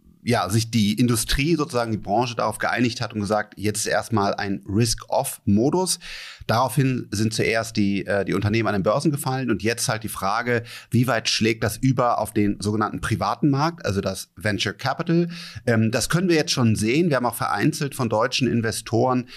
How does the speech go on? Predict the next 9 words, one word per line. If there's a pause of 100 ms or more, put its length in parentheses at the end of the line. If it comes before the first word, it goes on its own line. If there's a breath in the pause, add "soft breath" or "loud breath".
(120 loud breath)
ganz
klar
die
Aussage,
wir
investieren
aktuell
nicht
mehr.